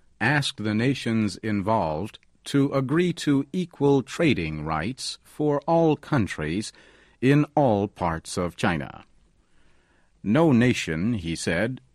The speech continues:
should interfere with the rights or powers of any other nation in China. No one welcomed the proposal,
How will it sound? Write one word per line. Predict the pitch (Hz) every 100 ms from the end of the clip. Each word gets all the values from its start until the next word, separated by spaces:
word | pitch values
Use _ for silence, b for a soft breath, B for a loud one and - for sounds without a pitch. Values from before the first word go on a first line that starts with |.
| -
should | - 160 151
interfere | 147 165 151 151 - 165 76 104 98 _
with | 80 85 -
the | 120 123
rights | 117 113 127 - - - _ _
or | 104 147
powers | - - 160 85 76 123 - -
of | - 73 - - -
any | 131 143 135 131 -
other | 143 127 90 92 107
nation | 90 104 85 - 80 82 87 _
in | 101 95
China. | 90 107 82 69 - - _ _ _ _ _ _ _ _ _ _ _ _ _ -
No | 113 147
one | 104 85 92 98 101
welcomed | 120 139 92 - 80 78
the | 73 80
proposal, | 73 87 76 82 73 76 147